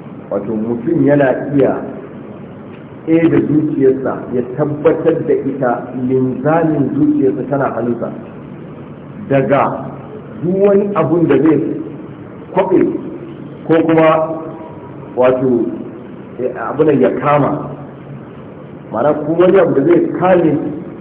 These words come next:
ko kuma wani abu da zai kwaɓe daga jikin ɗabi'u masu kyawu na, na,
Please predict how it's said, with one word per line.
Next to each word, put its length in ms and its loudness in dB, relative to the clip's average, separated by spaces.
ko 80 4
kuma 220 2
wani 140 6
abu 120 6
da 120 2
zai 200 2
kwaɓe 320 0
daga 240 4
jikin 400 0
ɗabi'u 400 2
masu 240 4
kyawu 320 4
na, 140 2
na, 180 0